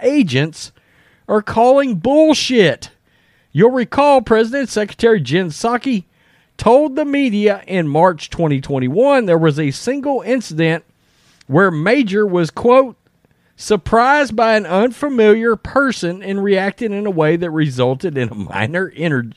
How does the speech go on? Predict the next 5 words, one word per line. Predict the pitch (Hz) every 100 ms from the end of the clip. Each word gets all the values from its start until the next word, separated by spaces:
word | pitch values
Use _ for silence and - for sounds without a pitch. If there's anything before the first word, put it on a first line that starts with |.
| -
injury | 214 226 135 117 143 170 _ _ _ _
to | -
the | 233 233 196
individual." | 196 254 320 277 151 107 85 _ _ _ _ _ -
Well, | 104 165 277 302 269